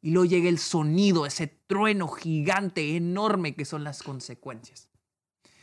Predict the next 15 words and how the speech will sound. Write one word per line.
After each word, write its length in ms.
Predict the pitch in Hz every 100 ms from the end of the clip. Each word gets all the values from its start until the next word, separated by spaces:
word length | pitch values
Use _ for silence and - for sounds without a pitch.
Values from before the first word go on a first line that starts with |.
| _ _ - - - -
Y 340 | 180 175 170 170
la 160 | 170
manera 320 | 175 185 202
en 80 | 233
que, 260 | 214 180 175
cómo 240 | 190 202
lo 200 | 208 160
plantea 440 | 160 151 139 156 151
Christopher 460 | 165 - 147 139
Nolan 340 | 135 147 180 147
a 80 |
través 300 | 127 127 127
del 160 | 127 123
sonido 460 | - 127 135 175 156
es, 480 | 131 - - -